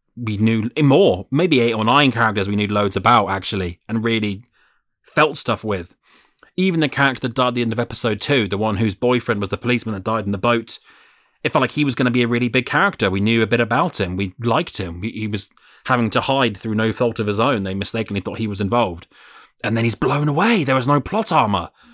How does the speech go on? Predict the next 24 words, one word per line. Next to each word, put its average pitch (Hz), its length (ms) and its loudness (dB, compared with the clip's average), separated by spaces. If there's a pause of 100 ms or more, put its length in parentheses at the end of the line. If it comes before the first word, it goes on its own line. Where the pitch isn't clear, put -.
(260)
It 135 100 -2
was 127 120 0
brilliant. 185 680 2
This 127 140 -4
was 135 140 -4
such 180 260 -2
a 151 60 -2
strong 165 540 0
show. 131 560 2 (1200)
'Cause 123 120 -8
they 113 80 -2
didn't 147 340 -2
water 139 380 0
it 123 80 -2
down. 120 500 2
The 117 100 -6
cast 147 360 0
was 127 100 -6
fantastic. 123 720 -2
No 147 220 4
one 139 100 2
had 123 180 -4
plot 135 280 -2
armor. 104 400 -4